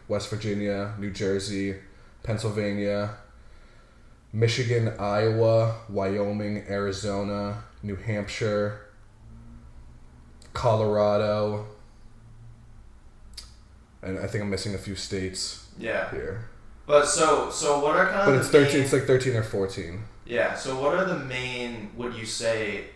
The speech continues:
Speaker 2: competitors to, 'cause DraftKings is obviously the main.
Speaker 1: Yeah.
Speaker 2: I don't, I don't, I wouldn't say maybe the main one, 'cause there's a bunch
Speaker 1: I would say
Speaker 2: of
Speaker 1: the
Speaker 2: them,
Speaker 1: main
Speaker 2: but
Speaker 1: one.
Speaker 2: you
Speaker 1: I would
Speaker 2: think
Speaker 1: say
Speaker 2: it
Speaker 1: it's,
Speaker 2: is?
Speaker 1: it's
Speaker 2: I mean,
Speaker 1: number
Speaker 2: you
Speaker 1: one.
Speaker 2: know, you're in the
Speaker 1: Yeah.
Speaker 2: world
Speaker 1: No,
Speaker 2: of
Speaker 1: it is the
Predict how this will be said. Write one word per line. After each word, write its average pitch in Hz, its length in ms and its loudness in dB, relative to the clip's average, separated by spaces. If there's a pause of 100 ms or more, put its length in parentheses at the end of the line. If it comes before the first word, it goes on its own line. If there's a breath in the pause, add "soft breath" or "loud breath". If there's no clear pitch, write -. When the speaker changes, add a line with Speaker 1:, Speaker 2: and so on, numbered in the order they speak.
(100)
Speaker 2:
competitors 101 1040 -10
to, - 80 -12 (240)
'cause 139 220 -4
DraftKings 165 400 4
is 135 80 -8
obviously 117 420 0
the 107 60 -8
main. 107 340 -8 (100)
Speaker 1:
Yeah. 127 260 6 (260)
Speaker 2:
I 147 120 8
don't, 160 200 4
I 135 100 2
don't, 143 260 0
I 127 140 0
wouldn't 143 160 -4
say 120 240 -4
maybe 107 220 -10
the 101 140 -10
main 117 300 -6
one, 131 280 -2
'cause - 160 -10
there's - 160 -12
a - 40 -16
bunch - 160 0
Speaker 1:
I 165 60 12
would 196 120 12
say 202 60 12
Speaker 2:
of 160 60 10
Speaker 1:
the 131 60 6
Speaker 2:
them, 107 80 2
Speaker 1:
main 95 100 0
Speaker 2:
but 95 200 2
Speaker 1:
one. - 180 -4 (120)
Speaker 2:
you 117 80 0
Speaker 1:
I 131 40 6
would 135 100 4
Speaker 2:
think 139 200 10
Speaker 1:
say 113 100 2
Speaker 2:
it 117 40 2
Speaker 1:
it's, 127 100 4
Speaker 2:
is? 127 100 6
Speaker 1:
it's - 80 0
Speaker 2:
I 123 80 6
mean, 110 80 4
Speaker 1:
number 110 120 4
Speaker 2:
you 180 100 4
Speaker 1:
one. 180 40 6
Speaker 2:
know, 165 400 4
you're 151 120 4
in 139 100 12
the 117 80 6
Speaker 1:
Yeah. - 140 0
Speaker 2:
world 120 300 2
Speaker 1:
No, 151 180 12
Speaker 2:
of 147 60 12
Speaker 1:
it 147 80 12
is 156 200 12
the 139 40 4